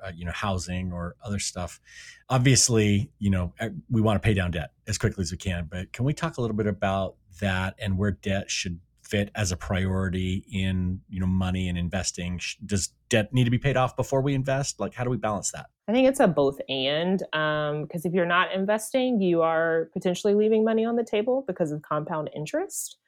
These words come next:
Speaker 2: Uh, and really, I mean, like, I also don't wanna say that there's no, like, blanket approach here.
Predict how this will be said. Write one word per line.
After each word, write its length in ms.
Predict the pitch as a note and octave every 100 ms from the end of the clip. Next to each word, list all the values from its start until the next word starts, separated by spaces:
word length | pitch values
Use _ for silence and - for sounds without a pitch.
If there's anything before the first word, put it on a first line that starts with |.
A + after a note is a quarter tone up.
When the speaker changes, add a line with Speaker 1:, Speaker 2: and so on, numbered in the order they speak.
| _ - _ -
Speaker 2:
Uh, 340 | A3 G#3 F#3+ -
and 180 | A3+ A3+
really, 320 | C4 F4 -
I 80 | A#3+
mean, 160 | A#3+
like, 240 | A#3+ G3+ - _ _ -
I 60 |
also 200 | A3+ A#3
don't 120 | C4+ B3
wanna 160 | G3+
say 160 | G3 F#3
that 160 | D#3+ D#3
there's 240 | D#3 D3+
no, 320 | D#3 C#3+ D3+
like, 300 | D#3+ C#3+ C3+
blanket 720 | C3 C#3 C#3 C#3+ - C#3 B2+ -
approach 580 | C3+ - - G#2 - -
here. 320 | - B1+ -